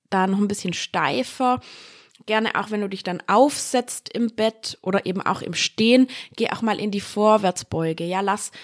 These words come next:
deinen Oberkörper aushängen, so ein bisschen nach unten hängen. Dann hast du so auch so eine richtig schöne, deine, deine Wirbelsäule wird so ein bisschen richtig schön gedehnt, deine Wirbel auseinandergezogen.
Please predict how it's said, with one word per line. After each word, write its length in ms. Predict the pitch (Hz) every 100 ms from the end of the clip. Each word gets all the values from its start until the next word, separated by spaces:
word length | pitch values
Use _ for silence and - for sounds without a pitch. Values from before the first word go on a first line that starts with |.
| -
deinen 160 | 196 185
Oberkörper 800 | 214 226 214 - 185 - 185 -
aushängen, 760 | 180 208 226 - - 180 170 170
so 100 | 170
ein 60 |
bisschen 260 | 175 - 175
nach 180 | 160 -
unten 380 | - 233 233 170
hängen. 500 | 160 165 170 185 226 226 - - -
Dann 200 | - 185
hast 280 | 196 190 -
du 220 | 202 196 196 - -
so 280 | - 190
auch 180 | - 196
so 80 | 220
eine 140 | 208
richtig 380 | 220 226 214 -
schöne, 760 | - - 226 233 254 247 233 226
deine, 240 | 208 202
deine 320 | 196 196 185
Wirbelsäule 680 | 202 254 269 226 214 185 202
wird 160 | 190 -
so 80 |
ein 60 | 202
bisschen 400 | 202 - 190 185 - - - - _ 220
richtig 280 | - 214
schön 200 | - 220
gedehnt, 500 | 190 175 - 226 233
deine 240 | 226 208 190
Wirbel 240 | 233 214
auseinandergezogen. 1700 | 139 185 196 196 226 226 214 214 - 214 214 220 214 202 202 202